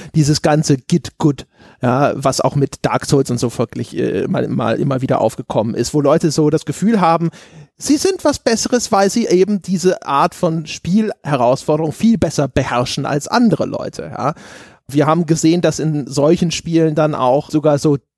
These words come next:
äh, nicht vom Spiel vorgesehene Demütigungsaktionen ausgeführt werden, wie das Teabagging,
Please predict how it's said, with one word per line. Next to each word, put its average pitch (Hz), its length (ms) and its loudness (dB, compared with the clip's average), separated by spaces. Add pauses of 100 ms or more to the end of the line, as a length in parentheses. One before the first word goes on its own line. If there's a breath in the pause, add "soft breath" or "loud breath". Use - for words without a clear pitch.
(200)
äh, - 160 -4
nicht 190 260 0
vom 180 240 0
Spiel 185 320 0
vorgesehene 151 1080 0 (300 loud breath)
Demütigungsaktionen 147 1800 0
ausgeführt 135 500 -2
werden, 147 280 -2
wie 160 100 -2
das 180 200 -2
Teabagging, 190 640 -2